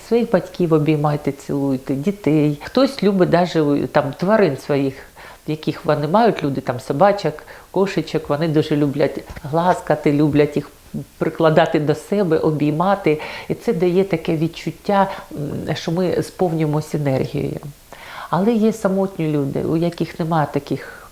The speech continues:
близьких, і тому замість обіймів вони можуть накритися якоюсь ковдрою м'якенькою, притиснути для, до себе подушку або велику іграшку. Це називається в психології транзиторний об'єкт,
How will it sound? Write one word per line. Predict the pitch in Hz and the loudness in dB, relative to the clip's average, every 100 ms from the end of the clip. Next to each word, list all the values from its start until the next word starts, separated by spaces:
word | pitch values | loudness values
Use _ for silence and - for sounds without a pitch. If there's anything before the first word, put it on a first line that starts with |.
| - | -10
близьких, | 151 156 156 - 202 233 233 147 | -4 -4 -4 -6 -4 -4 -4 -4
і | |
тому | - 180 165 160 - - - | -2 0 0 -2 -6 -16 -6
замість | 185 170 165 170 | -2 -2 -2 -2
обіймів | 156 202 214 190 | 2 2 2 2
вони | 151 156 165 160 147 | 4 4 4 2 2
можуть | 143 151 151 | 0 -2 -2
накритися | 156 151 143 139 147 - | -6 -4 -4 -4 -4 -2
якоюсь | 147 143 139 - - | -2 0 -4 -4 -2
ковдрою | - 214 190 - 175 165 | 4 4 4 0 2 2
м'якенькою, | 156 160 - 156 147 143 151 143 139 147 - - | 2 -2 -2 -6 -6 -6 -4 -2 -2 -6 -12 -8
притиснути | 170 196 190 - - 151 | -4 -2 -2 -4 -6 -2
для, | 143 151 - | -2 -2 -4
до | 156 156 | -2 0
себе | 160 143 | 0 0
подушку | 139 151 - 190 - - | 2 0 2 0 -2 -4
або | 139 139 | 0 2
велику | 139 165 160 156 147 | 4 4 4 2 0
іграшку. | 180 170 156 - - 160 | 2 0 -2 -4 -6 -4
Це | - | -2
називається | 165 151 147 151 143 - - 143 - - | -2 0 2 4 4 2 0 -2 -4 -14
в | - | -10
психології | 175 - 165 214 165 | -6 -2 2 2 0
транзиторний | - 160 160 151 143 180 190 160 156 | 0 -2 0 -2 0 0 0 -2 -2
об'єкт, | 156 143 139 - | -4 -4 -2 -4